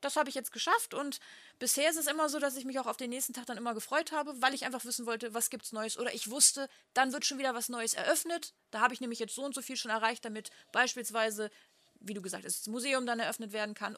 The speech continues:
irgendetwas. Und so, ähm, ja, weiß ich nicht, so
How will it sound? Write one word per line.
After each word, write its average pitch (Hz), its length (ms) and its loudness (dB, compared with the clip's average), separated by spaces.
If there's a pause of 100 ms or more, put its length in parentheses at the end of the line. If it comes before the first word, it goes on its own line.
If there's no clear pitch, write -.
(120)
irgendetwas. 294 640 0 (680)
Und 226 160 -2
so, 277 440 4 (120)
ähm, 262 480 -4 (220)
ja, 269 100 -2
weiß 262 160 -2
ich 202 60 -6
nicht, 180 120 -6
so 294 320 4